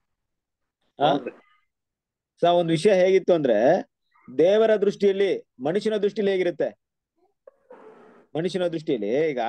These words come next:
Speaker 1: ನಾನು ಯಾರೋ ಸಹಾಯ ಕೇಳಿದ್ರು ಅಂದ್ಬಿಟ್ಟು ನಾನು ಒಂದು ಒಂದ್ ಲಕ್ಷ ಕೊಡ್ತೀನಪ್ಪ, ನನ್ನ ಹತ್ರ ಒಂದ್ ಕೋಟಿ ರೂಪಾಯಿ ಇದೆ,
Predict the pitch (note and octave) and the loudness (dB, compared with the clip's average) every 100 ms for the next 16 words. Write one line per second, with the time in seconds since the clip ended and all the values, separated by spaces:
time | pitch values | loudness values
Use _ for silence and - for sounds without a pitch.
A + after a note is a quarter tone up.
0 | D3+ E3 _ _ _ A2+ B2+ C3+ D#3 D#3+ | -4 -6 _ _ _ -8 -4 -2 -2 -4
1 | D#3 C3+ D3 D#3+ D#3 D#3 D3 D3 D3+ D3+ | -4 -4 -2 -2 -2 -4 -4 -4 -6 -6
2 | D3 D3 C#3+ C#3+ C#3 D3 E3 D#3 F3 D#3+ | -4 -4 -4 -2 -4 -2 -6 -6 -6 -6
3 | D3+ C#3+ B2 A2 _ _ _ _ _ - | -6 -6 -6 -10 _ _ _ _ _ -6
4 | C3+ F3 E3 E3+ F3 F3 E3+ D#3+ F3 D#3+ | -4 -2 -2 -2 -4 -2 -2 -2 -2 -4